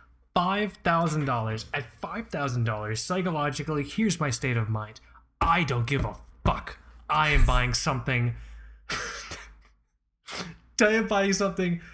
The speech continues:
so emblematic of my status of not giving a fuck. Michael, do you know what I would fucking buy?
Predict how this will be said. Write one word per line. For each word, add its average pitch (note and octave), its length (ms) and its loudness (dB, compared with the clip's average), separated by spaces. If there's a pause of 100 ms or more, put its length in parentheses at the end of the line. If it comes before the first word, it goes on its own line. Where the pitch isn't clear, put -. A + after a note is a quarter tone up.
(100)
so G3+ 760 0
emblematic D#3 800 0
of A#2+ 180 -2
my B2+ 140 0
status D3+ 560 -2
of A#2 180 -2
not B2+ 260 0
giving A#2+ 240 0
a A#2 60 0
fuck. - 380 -6 (240)
Michael, E3 240 2
do C3+ 240 -2
you G#3+ 40 6
know G#3+ 200 6
what F3 100 2
I D#3+ 60 2
would D#3+ 180 -4
fucking D3 300 -4
buy? A#2 260 -4